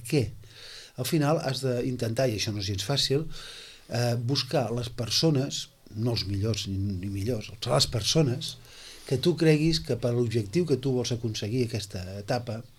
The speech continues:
aquesta nova etapa, perquè és portar endavant un projecte, et poden donar, eh, millor resultat a aquest objectiu. I també valorar les persones que t'han acompanyat, si poden acompanyar-te o no. Jo crec que n-,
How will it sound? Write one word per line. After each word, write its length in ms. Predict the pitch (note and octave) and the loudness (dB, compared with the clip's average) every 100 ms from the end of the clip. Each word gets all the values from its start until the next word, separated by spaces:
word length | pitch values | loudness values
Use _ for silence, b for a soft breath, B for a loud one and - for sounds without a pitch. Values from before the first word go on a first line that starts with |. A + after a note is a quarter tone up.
| B B B B | B B B B
aquesta 280 | - A#2+ C#3 | -8 -2 0
nova 200 | B2+ B2 | 0 0
etapa, 300 | A#2 C3 A2 | 0 0 0
perquè 300 | G#2+ G2 G2 G2+ - G#2+ - | -4 -6 -6 -6 -6 -8 -4
és 160 | A2 | -4
portar 320 | - A#2 A2 A2 | -2 -4 0 0
endavant 240 | A2 A2 | 0 0
un 100 | A2 | 0
projecte, 440 | D3 C3+ A2+ D3 B B B B B - | 0 0 2 -2 B B B B B -4
et 120 | - | 2
poden 320 | D#3 D#3 D3 | 6 6 4
donar, 380 | C3 B2 B2+ C3 b b b | 4 4 4 2 b b b
eh, 160 | - A2+ | -4 0
millor 340 | B2+ B2+ C3 | 4 8 8
resultat 600 | B2 A2+ A2+ A2 C#3+ A2 G2+ | 8 4 4 4 4 4 0
a 40 | |
aquest 180 | G2 F#2+ | -4 -4
objectiu. 500 | F#2 F#2+ - F#2 E2 - B B B B | -6 -6 -8 -12 -12 -16 B B B B
I 120 | F3 | 8
també 300 | D#3+ E3+ D#3+ | 10 12 10
valorar 420 | D#3+ D#3 C3+ C3 G#2 | 10 10 10 6 4
les 100 | A2 | -2
persones 560 | - G#2+ - D3+ B2+ - | -4 -4 2 2 2 0
que 140 | A#2 G2 - - - - | -4 -6 -10 -20 -18 2
t'han 140 | C#3 | 4
acompanyat, 640 | C3+ B2+ B2 B2+ C3 C3 - | 4 2 0 0 0 -2 2
si 220 | - C3+ | 4 4
poden 320 | - D#3 C3+ | 4 4 4
acompanyar-te 640 | A#2+ A#2 G2+ G2+ A#2 A#2 A2 | 0 -2 -4 -2 -2 -2 -4
o 140 | G#2+ | -2
no. 220 | A2+ B2 A#2+ B B B B B | 0 0 -4 B B B B B
Jo 180 | C3 D#3+ | 4 4
crec 200 | D#3+ E3 | 4 2
que 80 | F3+ | 2
n-, 380 | D3 C3+ C#3 C#3+ | 4 4 2 -2